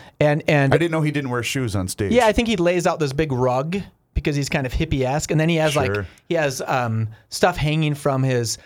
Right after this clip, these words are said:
Speaker 1: microphone stand, like, uh, um, scarves
Speaker 2: Like, almost
Speaker 1: hanging
Speaker 2: like
Speaker 1: from there.
Speaker 2: Aerosmith
Speaker 1: Yeah,
Speaker 2: style?
Speaker 1: so he does.
Speaker 2: Okay.
Speaker 1: I might be,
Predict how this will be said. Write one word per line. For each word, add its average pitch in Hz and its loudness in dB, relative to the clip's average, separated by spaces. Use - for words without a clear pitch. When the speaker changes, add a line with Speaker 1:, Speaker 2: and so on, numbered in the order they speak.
Speaker 1:
microphone 147 0
stand, 147 0
like, 123 0
uh, 117 -2
um, 104 -2
scarves - 2
Speaker 2:
Like, 139 2
almost 127 2
Speaker 1:
hanging 147 4
Speaker 2:
like 147 2
Speaker 1:
from 151 4
there. 147 2
Speaker 2:
Aerosmith - -6
Speaker 1:
Yeah, 240 6
Speaker 2:
style? 185 4
Speaker 1:
so 190 4
he 180 4
does. 190 4
Speaker 2:
Okay. 92 -2
Speaker 1:
I - -4
might 233 -2
be, 175 0